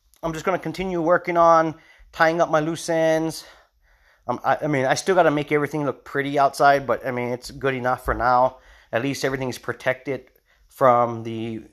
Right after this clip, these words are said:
you know, from the elements as far as rain and stuff. The only thing that I have to protect is the Sonoff T H sixteen, um, control box. Um, I'm gonna put that in, uh, like, a Ziploc bag just for now, just to protect it from the rain,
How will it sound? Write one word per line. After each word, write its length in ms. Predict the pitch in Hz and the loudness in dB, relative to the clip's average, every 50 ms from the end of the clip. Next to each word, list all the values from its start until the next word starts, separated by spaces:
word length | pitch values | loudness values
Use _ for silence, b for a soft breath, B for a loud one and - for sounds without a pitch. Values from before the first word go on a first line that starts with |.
| _ _ | _ _
you 160 | - 170 143 | -12 -8 -6
know, 80 | 127 120 | -6 -6
from 160 | - 135 120 | -6 -6 -6
the 140 | 113 110 - | -6 -2 -2
elements 420 | 123 127 131 120 123 123 117 - | 0 0 0 0 0 -2 -6 -8
as 60 | 117 104 | -10 -8
far 300 | - 123 120 117 113 113 | -4 -2 -2 0 -2 -2
as 180 | 110 110 107 | -6 -8 -12
rain 500 | - 117 117 120 117 120 123 120 120 120 | -10 -6 -6 -4 -4 -4 -4 -4 -6 -6
and 140 | 117 117 110 | -8 -8 -8
stuff. 320 | - - 123 123 120 - - B B B B B B B B B B | -4 -2 0 0 0 -2 -6 B B B B B B B B B B
The 100 | 139 - | 0 4
only 260 | 160 170 190 214 202 | 6 6 4 4 2
thing 240 | 196 - 196 190 185 | 0 0 0 0 2
that 100 | 175 160 | 4 6
I 120 | 156 156 | 6 6
have 340 | 143 - - 147 151 151 - | 4 2 0 0 0 0 -2
to 80 | - 160 | -6 -12
protect 560 | - - 151 147 - - 143 156 156 - - - | -10 -10 -10 -6 -2 0 0 0 0 -4 -8 -8
is 160 | 135 139 131 | -6 -6 -6
the 80 | - 123 | -8 -10
Sonoff 720 | - - - - 143 143 139 139 143 139 139 143 - - | -14 -10 -6 -4 -2 -2 -2 0 0 0 0 -2 -4 -10
T 180 | - - 151 139 | -12 -8 -6 -6
H 160 | 135 127 - | -6 -8 -10
sixteen, 720 | - - 139 - - - - - 147 143 143 135 139 135 b b b b b b b b b b | -12 -14 -12 -12 -12 -12 -10 -8 -6 -6 -6 -6 -8 -12 b b b b b b b b b b
um, 220 | - 131 123 120 110 | 0 0 2 0 -2
control 400 | - - 123 - - 151 147 147 | -8 -10 -10 -4 0 2 2 4
box. 460 | 139 147 143 160 - - - - - _ _ _ _ b b b b b b | 4 4 2 2 0 -4 -8 -18 -18 _ _ _ _ b b b b b b
Um, 260 | 120 120 120 120 120 | 2 4 4 4 2
I'm 120 | 120 127 131 | 0 -2 0
gonna 160 | 147 147 143 | 0 0 0
put 180 | - - 156 | -2 -4 -4
that 180 | - 160 151 - | -2 0 0 0
in, 200 | 147 147 143 139 | 0 -2 0 0
uh, 180 | 131 127 127 123 | 0 0 2 2
like, 160 | 123 123 123 | 0 0 -2
a 60 | 117 | -4
Ziploc 480 | 101 101 131 - - 143 143 139 - 117 | -6 -4 -6 -2 2 2 2 2 2 2
bag 300 | 123 120 123 127 127 113 | 0 2 0 0 -2 -2
just 200 | 131 131 - - | -4 -4 -4 -4
for 140 | - 131 | -6 -6
now, 320 | 117 117 123 127 131 135 123 | -4 -2 0 0 0 0 -2
just 160 | 123 117 - | -4 -8 -12
to 80 | - - | -12 -12
protect 340 | 123 120 - 127 117 - | -12 -8 -6 -8 -8 -6
it 80 | 113 - | -8 -10
from 140 | - 123 113 | -10 -8 -6
the 80 | 110 | -6
rain, 360 | 107 107 113 123 127 135 143 | -4 -4 -4 -6 -6 -8 -8